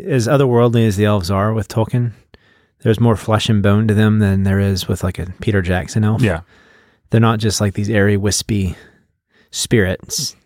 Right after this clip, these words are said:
Speaker 1: They are shaped by the land, and the land shapes them. So, like, you have your tree, your wood elves, and then you have your other kinds that take on the character of the places they live. I found that interesting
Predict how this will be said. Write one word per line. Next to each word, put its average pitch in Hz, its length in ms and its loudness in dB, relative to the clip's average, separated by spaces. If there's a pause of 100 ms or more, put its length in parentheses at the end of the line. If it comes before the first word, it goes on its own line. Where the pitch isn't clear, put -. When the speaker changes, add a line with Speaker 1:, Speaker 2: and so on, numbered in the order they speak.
(160)
Speaker 1:
They 113 460 2 (640)
are 110 80 2
shaped - 420 0
by 107 160 4
the 101 100 0
land, 101 380 4
and 95 80 2
the 95 40 2
land 98 280 0
shapes - 340 -2
them. 95 320 2
So, - 120 -2
like, 95 120 0
you 95 80 2
have 92 140 2
your 92 100 -2
tree, 101 420 0
your 101 160 -2
wood 104 260 2
elves, 98 460 0
and 101 80 0
then 95 100 0
you 95 80 2
have 92 220 0 (640)
your 101 140 -2
other 92 200 2
kinds 92 520 -2
that - 180 -8 (720)
take 110 200 0
on 101 80 2
the 98 80 0
character 98 400 -2
of 95 60 -4
the 98 80 -10
places 98 380 -6
they 95 140 -2
live. 95 300 -4 (480)
I 120 60 0
found 131 200 2
that 120 100 4
interesting 101 640 -2